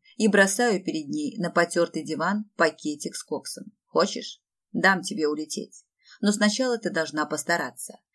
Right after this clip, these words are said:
Как будто я тебя ебу до поросячьих визгов. Усекла?» Проститутка молча кивает. Ей плевать, буду я трахать её по-настоящему или нет. Её интересует лишь наркотик.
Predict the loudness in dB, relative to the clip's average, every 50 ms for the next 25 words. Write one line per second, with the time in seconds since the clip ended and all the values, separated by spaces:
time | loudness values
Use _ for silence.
0 | -20 -20 -20 -12 4 4 4 4 4 2 0 0 0 0 0 0 4 4 2 2
1 | 2 -2 0 2 2 2 2 0 -4 -8 -6 -6 -6 -4 -4 -6 -8 -8 -8 _
2 | _ _ -14 -4 0 2 2 2 0 -2 0 2 4 4 4 2 2 0 -2 -2
3 | -2 -8 -8 -8 -10 -10 -10 -10 -10 -10 -14 -16 _ _ _ _ -6 -4 -2 -2
4 | -2 -2 -2 -4 -4 -4 -6 -10 _ _ _ _ _ _ _ _ _ _ _ 4
5 | 4 4 4 4 -2 -2 -2 -4 -4 0 -2 0 0 2 0 0 -2 -4 -6 -6
6 | -8 -6 -6 -6 -8 -10 _ _ _ _ _ _ _ _ _ 2 4 4 4 4
7 | 4 2 4 4 2 0 -4 -10 -16 -10 -4 0 0 0 2 2 0 0 0 0
8 | -2 0 2 2 2 2 2 -4 -6 -6 -6 -10 -8 -6 -8 -8 -6 -6 -6 -6
9 | -6 -4 -2 -2 -2 -2 -4 -6 -6 -8 -8 -8 -6 -8 -6 -6 -6 -8 -8 -6
10 | -6 -6 -6 -6 _ _ _ _ _ _ _ _ _ _ -16 0 2 6 6 8
11 | 8 6 6 6 2 0 0 0 2 4 4 2 2 0 -4 -2 0 0 0 2
12 | 2 2 2 2 -2 -4 -4 -6 -12 -18 _ -20 _